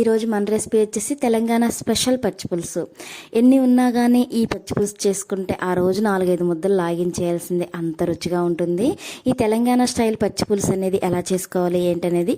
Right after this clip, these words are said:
ఈ వీడియోలో చూపిస్తాను. లాస్ట్ వరకు స్కిప్ చేయకుండా వీడియో మొత్తం చూసేయండి.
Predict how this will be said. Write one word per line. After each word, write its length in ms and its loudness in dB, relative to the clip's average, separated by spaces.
ఈ 100 4
వీడియోలో 320 2
చూపిస్తాను. 500 -8
లాస్ట్ 340 -6
వరకు 280 -6
స్కిప్ 320 -12
చేయకుండా 380 -4
వీడియో 280 4
మొత్తం 300 -4
చూసేయండి. 480 -2